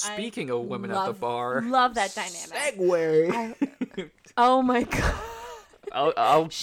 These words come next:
Speaker 2: I'll get
Speaker 1: Shameless.
Speaker 2: right into my story because I really, I
Speaker 1: Please.
Speaker 2: love my story. Oh my God. <laughs>
Speaker 1: Yes. This is, we decided on the theme this week. Trevor was very enthusiastic, and I can't wait to hear this. This is my first time hearing this story.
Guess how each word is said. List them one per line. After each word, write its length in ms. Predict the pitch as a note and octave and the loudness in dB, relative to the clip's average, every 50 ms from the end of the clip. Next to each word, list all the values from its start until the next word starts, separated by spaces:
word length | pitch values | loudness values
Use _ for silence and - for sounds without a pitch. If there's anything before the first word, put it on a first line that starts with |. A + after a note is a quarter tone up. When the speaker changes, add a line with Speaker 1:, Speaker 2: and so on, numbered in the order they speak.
| - - - | -2 0 4
Speaker 2:
I'll 140 | B3 - - | 4 4 6
get 140 | - F#3+ F3 | 4 4 2
Speaker 1:
Shameless. 200 | E3+ E3 D#3+ D3 | 2 0 -2 2
Speaker 2:
right 260 | C3+ C3 B2+ B2+ A#2 | 4 4 4 4 2
into 380 | A#2 B2 B2 A#2 - B2 A2+ G#2+ | -2 -4 -6 -6 -4 -4 -4 -4
my 200 | A2 A2 A2 G#2+ | -4 -4 -4 -4
story 440 | G#2 - - A#2 G#2+ F2+ F2 F#2 G2 | -6 -8 -8 -8 -6 -6 -6 -8 -10
because 320 | - - - A2+ G#2 - - | -10 -8 -8 -8 -8 -6 -6
I 180 | - A2 A2 A2 | -4 -2 -2 -2
really, 800 | A2 A2 G#2+ G#2+ G#2+ G#2+ A2 G#2+ - - B3+ A#3 A3 G3 F#3 F3 | -2 -6 -8 -6 -4 -4 -4 -4 -4 -4 -4 -4 -4 -6 -6 -4
I 160 | - A2+ A2+ A2+ | -2 -2 -2 -2
Speaker 1:
Please. 80 | A2 | -4
Speaker 2:
love 320 | G#2+ G#2+ A2+ A2 G#2 G#2 - | -6 -6 -4 -4 -4 -6 -6
my 160 | G#2 G2 G2+ | -10 -12 -12
story. 520 | G#2 - - - G#2 G#2 G#2 G#2+ G#2+ - - - | -12 -12 -10 -8 -6 -6 -6 -6 -6 -8 -10 -12
Oh 200 | A2 A#2+ B2 A#2 | -10 -8 -8 -8
my 160 | G#2 G2 - | -8 -10 -12
God. 420 | - - G3+ G3+ F#3+ G3 G#3 G3+ - - - | -12 -10 -8 -8 -6 -8 -8 -10 -12 -10 -8
<laughs> 80 | F#3 - - - - - - | -8 -8 -8 -10 -16 -14 -12
Speaker 1:
Yes. 680 | A3 A3+ A3+ A#3+ B3+ B3 A#3+ A3 G#3 - - - - - - - - - - - | -8 -2 0 0 2 2 0 -2 -4 -6 -10 -16 -18 -20 -20 -20 -20 -20 -6 0
This 220 | C4 D4 F4+ - | 2 2 2 2
is, 180 | A4+ G4+ D4+ C#4 - | 2 0 0 -2 -6
we 160 | A#3 C4 C4+ | -6 -6 -4
decided 540 | C4 C#4+ C#4 - D#4 D#4+ F4 F4+ E4 C4 A#3 | -4 -4 -2 2 2 4 2 2 -2 -4 -2
on 180 | - A3+ A3+ A3+ | 0 0 0 0
the 80 | A#3 A3+ | -2 -8
theme 300 | - - D4 F4 F#4 D#4 | -10 -12 -12 -10 -8 -8
this 240 | A#3 G3+ - - | -8 -10 -10 -14
week. 260 | - G3+ F#3 F#3 - - | -16 -16 -16 -16 -18 -14
Trevor 360 | - - A3 A3+ B3 C4+ D4 | -10 -8 -8 -8 -8 -10 -12
was 140 | D#4+ D#4 - | -12 -12 -12
very 280 | - F#3+ F3 F3 F#3 | -10 -8 -8 -8 -8
enthusiastic, 960 | G3+ A3+ G#3+ G#3 G#3+ G#3+ C4+ D#4 F#4+ G4+ F4+ - - - F#3 E3+ - - - _ - | -12 -12 -14 -16 -18 -18 -18 -18 -18 -12 -10 -10 -8 -8 -8 -10 -10 -12 -8 _ -4
and 160 | A3+ A3+ A#3+ | -2 0 -2
I 80 | B3 | -2
can't 260 | B3 - - A3+ G#3+ G3 | -2 -2 -4 -6 -4 -4
wait 140 | G#3+ A3+ | -6 -6
to 60 | B3 C4 | -6 -8
hear 180 | C4+ D#4 C#4+ | -6 -6 -6
this. 160 | G#3+ D3+ E3 - | -4 -4 -4 -2
This 160 | G#3+ G#3 - | -2 -2 0
is 60 | C#4+ | 2
my 160 | D4 D4+ D#4+ | 2 2 2
first 260 | D#4+ - A#3+ A3 - - | 2 0 -4 -4 -4 -6
time 160 | A#3+ B3 C#4 | -8 -8 -6
hearing 240 | D#4+ G4+ A#4 F4+ A#3 | -6 -6 -8 -8 -10
this 160 | G3 G3 G#3 | -10 -10 -12
story. 420 | - - F3 C#3+ C#3+ D#3 D#3+ - | -12 -14 -16 -16 -14 -16 -16 -18